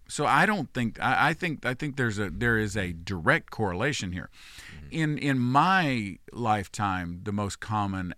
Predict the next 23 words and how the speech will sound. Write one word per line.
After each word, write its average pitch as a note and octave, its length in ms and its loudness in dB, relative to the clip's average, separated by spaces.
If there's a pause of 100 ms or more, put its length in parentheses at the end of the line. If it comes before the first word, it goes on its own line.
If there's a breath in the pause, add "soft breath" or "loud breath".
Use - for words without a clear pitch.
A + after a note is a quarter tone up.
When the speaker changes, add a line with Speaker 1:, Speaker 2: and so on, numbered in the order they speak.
(120)
Speaker 1:
outplay G2 460 -4
of D#2+ 100 -10
this F#2 180 -8
has F2+ 140 -8
been F#2+ 180 -6
to F#2 80 -8
go F#2 160 -4
to F2+ 140 -8
a E2 80 -6
physical F2 500 -8
space F2+ 840 -4
that F#2 120 -4
is F2 140 -8
a D#2+ 120 -8
church - 800 -4
Speaker 2:
Mm-hmm. E2 200 -18 (260 loud breath)
Speaker 1:
and G#2 180 0
hold G#2 280 0
church G#2 340 0
in F#2 120 -4
a D2+ 40 -10
church. - 540 -2 (300 soft breath)
Speaker 2:
Yep. - 140 -18